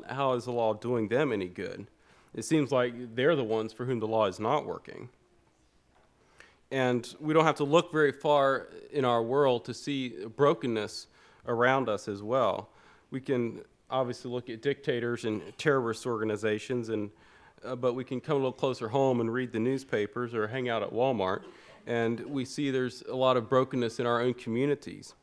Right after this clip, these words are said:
But rather than, than making it all out there, we, looking a little closer home, we know there's brokenness in our churches,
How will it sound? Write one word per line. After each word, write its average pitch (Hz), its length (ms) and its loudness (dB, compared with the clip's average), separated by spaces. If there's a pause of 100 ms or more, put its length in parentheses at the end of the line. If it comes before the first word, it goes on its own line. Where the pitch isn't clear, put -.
(1300)
But 131 100 -4
rather 151 300 8
than, 143 360 0
than 135 360 2 (460)
making 151 360 0
it 131 100 2
all 131 480 4
out 127 280 0
there, 147 240 2
we, 120 140 -2
looking 147 580 -6
a 139 60 -4
little 139 160 -4
closer 135 420 -6
home, 123 440 2 (400)
we 147 80 -4
know 139 160 4
there's 123 160 0
brokenness 131 580 0
in 127 80 0
our 120 140 2
churches, - 640 -4